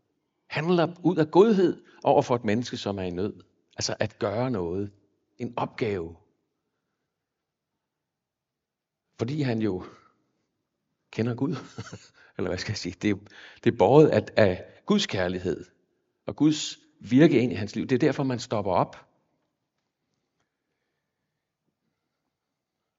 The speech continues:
Og svaret til ha-, til den, til ham der, til den,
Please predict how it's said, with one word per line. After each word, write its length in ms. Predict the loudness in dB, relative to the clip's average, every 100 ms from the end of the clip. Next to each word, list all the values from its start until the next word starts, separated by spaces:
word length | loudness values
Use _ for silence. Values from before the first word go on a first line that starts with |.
| _ _
Og 80 | -8
svaret 320 | 0 2 2
til 120 | 0
ha-, 120 | -2 -2
til 180 | -4
den, 240 | -4 -4 -4
til 140 | -4
ham 300 | -2 -4 -6 -12 -4
der, 220 | -2 -2 -8 _ -12
til 180 | -10
den, 180 | -8 -10